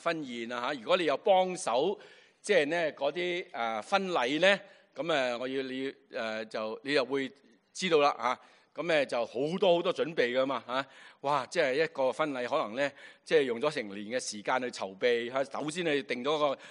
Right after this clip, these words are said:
教堂先下，然之後擺酒席下。咁香港呢，就真係為咗呢件事頭痛咗一兩年都得，都係嘅，因為搵唔到地方擺酒啊，又搵唔到教會呢嚟去舉行婚禮啊。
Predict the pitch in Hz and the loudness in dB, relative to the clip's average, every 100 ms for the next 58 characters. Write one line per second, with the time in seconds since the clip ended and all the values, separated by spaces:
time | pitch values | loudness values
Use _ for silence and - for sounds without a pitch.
0 | - - 143 123 131 160 185 143 120 156 | -10 0 2 4 2 2 2 2 2 0
1 | 117 110 156 - 139 156 156 151 139 117 | -2 0 0 2 0 2 0 0 -4 -4
2 | 127 - - - 170 180 139 143 175 143 | -6 -8 -18 -4 0 0 2 2 2 0
3 | 123 170 165 135 117 120 131 175 156 113 | 0 0 0 0 0 0 -2 -2 -6 -6
4 | 135 - 113 110 147 170 170 143 123 113 | -8 -6 -8 -6 -2 2 2 0 -4 -4
5 | 160 147 - 170 147 123 135 185 143 - | -2 -2 -4 0 0 0 -2 0 -2 -4
6 | - 135 214 180 202 175 202 196 135 170 | -4 2 2 4 4 4 4 4 4 4
7 | 170 - - _ 131 139 - - - 165 | 4 2 -6 _ 0 0 -2 -16 2 6
8 | 180 233 190 220 220 165 170 170 175 202 | 6 6 4 2 4 6 6 4 2 4
9 | 208 131 120 147 135 160 123 147 139 101 | 4 2 0 -2 0 0 0 -6 -6 -8
10 | - _ - 95 | -12 _ -10 -10